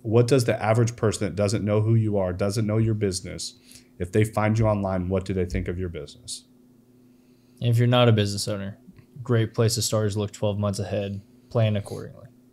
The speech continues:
Speaker 1: Yeah. So that's what I got. I think we touched on a lot of great things. I think there's a lot of stuff happening in twenty twenty-four marketing wise. I think, I mean, we're chasing a moving target a hundred percent of the time.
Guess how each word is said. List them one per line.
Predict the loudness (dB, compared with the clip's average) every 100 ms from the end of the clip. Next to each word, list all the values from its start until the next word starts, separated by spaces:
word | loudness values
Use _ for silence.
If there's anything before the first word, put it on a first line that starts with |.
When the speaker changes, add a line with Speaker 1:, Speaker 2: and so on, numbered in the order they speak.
| _ -6
Speaker 1:
Yeah. | -4 -4 -12 _ _ _ _ _ _ _
So | -2 0 0 -4 -12 -20 -20 -20 -20 -20 _ _ _ _ _
that's | 2 4
what | 4
I | 2
got. | 4 4 4 0
I |
think | -2 -2
we | 0
touched | -2 0
on | -2
a | -2
lot | 0
of | 0
great | 0 -2 -2
things. | -2 -2
I | -2
think | -2
there's | -2 -2
a |
lot | -2 0 -2
of | -2
stuff | -2 -2
happening | -2 -2 -2 -2 -2
in | -4 -6
twenty | -8 -4 -4
twenty-four | -4 -6 -6 -6 -4
marketing | -4 -4 -4 -4
wise. | -2 -2 -2 -6 -18 -20 _ _
I | -6
think, | -4 -6 -10 -20 -20 -20 -16 -8
I |
mean, | -6 -6 -10 _ -10
we're | -2
chasing | 0 2 0
a |
moving | 0 0 -2
target | -4 -4 -6
a |
hundred | -6 -8 -8
percent | -10 -8
of | -8
the |
time. | -10 -12